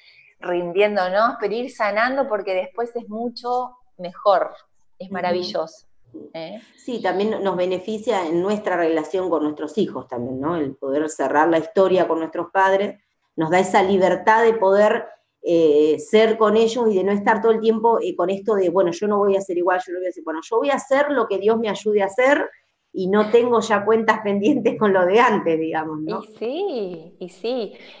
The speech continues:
Speaker 1: Y algunas cosas, y vas a terminar reflejando lo de tus
Speaker 2: Ujú.
Speaker 1: padres, porque te
Speaker 2: Ujú.
Speaker 1: formaste ahí. Bueno,
Speaker 2: Claro.
Speaker 1: vos decidirás, y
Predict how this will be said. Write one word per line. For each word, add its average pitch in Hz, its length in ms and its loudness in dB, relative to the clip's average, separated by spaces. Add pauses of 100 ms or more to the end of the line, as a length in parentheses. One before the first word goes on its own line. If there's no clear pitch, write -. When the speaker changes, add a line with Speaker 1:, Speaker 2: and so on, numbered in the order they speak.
(120)
Speaker 1:
Y 226 140 2
algunas 254 540 2
cosas, 359 680 2 (160)
y 202 120 -8
vas 226 220 2
a 311 100 0
terminar 202 380 -2
reflejando 214 680 -2
lo 160 100 2
de 151 80 -2
tus 185 140 -12
Speaker 2:
Ujú. 190 100 -12
Speaker 1:
padres, 165 440 0 (120)
porque 165 260 -4
te 175 120 -2
Speaker 2:
Ujú. 175 120 -6
Speaker 1:
formaste 180 540 -2
ahí. 208 440 -4 (300)
Bueno, 170 260 -2
Speaker 2:
Claro. 160 40 4
Speaker 1:
vos 180 120 6
decidirás, 226 920 0 (580)
y 180 120 -12